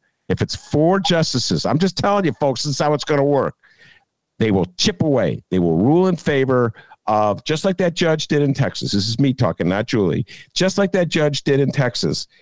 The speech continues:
and you will lose that right, Julie Hamos. I'm predicting that to you right now here on this show. If maga takes control of the Supreme Court, that's the first lawsuit they will give to, uh, the extreme right.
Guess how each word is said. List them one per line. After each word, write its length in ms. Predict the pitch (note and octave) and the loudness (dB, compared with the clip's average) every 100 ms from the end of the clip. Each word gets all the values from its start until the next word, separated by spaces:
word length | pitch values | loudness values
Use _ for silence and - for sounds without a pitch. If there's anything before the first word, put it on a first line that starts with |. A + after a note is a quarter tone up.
| _ - | _ -4
and 180 | G2 F#2+ | 0 4
you 120 | B2 | 4
will 200 | G#2 F2 | 4 4
lose 600 | A#2+ D3 D#3 D3+ D#3+ - _ | 4 6 6 4 2 -2 _
that 500 | - C3 A#2+ B2 A#2+ - _ _ _ | -6 -2 0 0 -2 -4 _ _ _
right, 360 | D#2+ G2 A#2 C3 | 0 2 0 -2
Julie 300 | - B2+ B2+ | 0 2 2
Hamos. 360 | B2+ C3 C#3+ - | 2 2 2 0
I'm 160 | E2+ D2+ | -2 -4
predicting 420 | F2+ C#3+ - C#3 | -4 -4 0 0
that 180 | C#3 - | 0 -2
to 100 | C3 | 0
you 160 | C3 | 2
right 340 | A2 F2 D#3 D3 | 2 2 0 0
now 220 | C#3+ C#3+ | 0 2
here 180 | C#3+ C3 | 2 2
on 120 | B2+ | 2
this 120 | B2+ | 0
show. 380 | A#2+ A#2+ F2+ - - - | 0 0 0 -2 -10 -10
If 160 | - D2+ | -4 0
maga 340 | E2+ A2+ F3 F#3+ | 2 2 0 0
takes 300 | G3 F3+ - | 0 0 0
control 400 | E3+ E3+ D3+ C3+ | -2 2 2 2
of 60 | |
the 80 | G#2 | 0
Supreme 440 | - E3 - D#3 C#3+ | 0 -4 -2 0 0
Court, 360 | - B2+ F2+ - - _ | 0 0 0 -6 -20 _
that's 240 | G#2+ A2 - | -2 -2 -4
the 100 | - | -6
first 460 | - E3+ F3+ - | -4 0 0 0
lawsuit 520 | D3 C#3 - B2 A#2 - _ _ | 0 0 0 0 0 -2 _ _
they 140 | F2+ | 0
will 220 | F2 E2+ - | 0 -2 0
give 300 | A2+ A#2 G#2+ - _ _ _ | 2 2 0 -6 _ _ _
to, 540 | - - G2+ F2 F2 D#2 _ _ - | -2 2 4 4 2 -2 _ _ -4
uh, 600 | F2+ E2 D#2 D2+ C#2+ B1+ | 0 0 0 0 -2 -2
the 100 | F2 | -2
extreme 480 | D2+ - G2 F2+ D#2 | -2 -2 0 2 2
right. 240 | B1+ G1+ | 0 -4